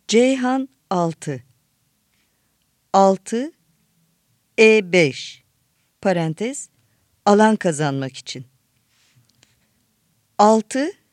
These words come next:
Siyah'ın hamlesi. Vezir E yedi.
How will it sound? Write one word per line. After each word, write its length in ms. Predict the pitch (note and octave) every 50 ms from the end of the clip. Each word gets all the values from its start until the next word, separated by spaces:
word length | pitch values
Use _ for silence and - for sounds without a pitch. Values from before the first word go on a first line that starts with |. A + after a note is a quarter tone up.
| _ _
Siyah'ın 600 | - - - - - B3+ C4 C4 B3 C4 D4+ C#4+
hamlesi. 840 | B3+ A3+ A3+ G3 F3 F3+ E3 D#3+ E3 D#3+ - - - G#3 B3 D4 - _ _ _ _ _ _ _ _ _ _ _ _ _ _ _ _ _ _ _ _ _ _ _ _ _ -
Vezir 680 | E3+ A3 A#3 A3+ F#3+ F#3+ A#3 C4+ D4 - - - - _ _ _ _ _ _ _ _ _ _ _ _
E 80 | G#3+ A3+
yedi. 720 | B3 C4 C4 B3 G#3+ G3+ G3+ G3 D#3 - D3+ A#2+ - -